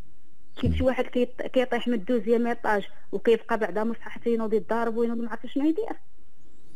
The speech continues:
Speaker 2: مم.
Speaker 1: واصلا انا هذاك ال-، لقيت أنا اللي درت،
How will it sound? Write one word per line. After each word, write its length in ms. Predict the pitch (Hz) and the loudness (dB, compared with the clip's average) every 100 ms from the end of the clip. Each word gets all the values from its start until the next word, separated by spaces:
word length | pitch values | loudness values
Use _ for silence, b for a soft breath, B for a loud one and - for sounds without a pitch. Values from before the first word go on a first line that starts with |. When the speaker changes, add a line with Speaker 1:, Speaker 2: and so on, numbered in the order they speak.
| - - - - - | -4 -4 -4 -4 0
Speaker 2:
مم. 200 | 90 80 80 - - - - - - | 2 2 0 -4 -6 -4 -4 -4 -4
Speaker 1:
واصلا 360 | - - 226 311 | -2 0 2 2
انا 380 | - 285 277 269 | 4 6 6 4
هذاك 200 | 269 262 | 2 0
ال-، 240 | 202 180 | 2 2
لقيت 300 | 240 262 - | 4 2 2
أنا 260 | - 247 - | 0 0 0
اللي 320 | 240 247 269 | 0 2 2
درت، 340 | 240 539 494 | 2 2 2